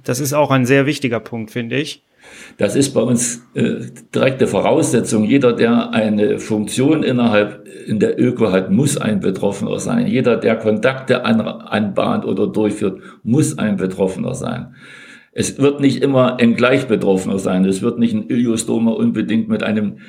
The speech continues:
Speaker 2: Iliostoma-Träger zusammenkommen können, aber er wird auf jeden Fall mit einem Stomaträger zusammenkommen. Und wenn er das wünscht, dass es ein, äh, genauso, äh,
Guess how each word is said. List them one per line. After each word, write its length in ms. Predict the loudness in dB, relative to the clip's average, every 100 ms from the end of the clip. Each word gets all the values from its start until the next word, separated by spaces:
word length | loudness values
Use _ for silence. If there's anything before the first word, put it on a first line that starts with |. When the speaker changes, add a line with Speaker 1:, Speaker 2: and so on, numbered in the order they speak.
| -20 -20 _ 0
Speaker 2:
Iliostoma-Träger 1040 | 2 4 0 0 -2 0 0 2 2 2
zusammenkommen 800 | 2 2 2 2 0 0 0 0
können, 400 | -2 -2 -2 -8 -10
aber 580 | -4 0 0 0 0
er 180 | 2 2
wird 180 | 0 -2
auf 140 | -2
jeden 140 | -2 -2
Fall 160 | 0
mit 120 | -2 -2
einem 160 | -4
Stomaträger 760 | 0 2 4 2 2 -2 -2 -4
zusammenkommen. 800 | -6 -6 -4 -6 -8 -10 -10 -16 -20 -20 -20 -10
Und 140 | 0
wenn 120 | 2
er 100 | 4
das 280 | 4 2 2
wünscht, 240 | 0 0 0
dass 140 | 0
es 140 | 0
ein, 340 | 0 2 2 -2
äh, 480 | -10 -14 -8 -6 -6 -12 -18 -18 -2
genauso, 800 | 0 2 2 2 2 2 0
äh, 680 | -4 -4 0 2 0 -6 -18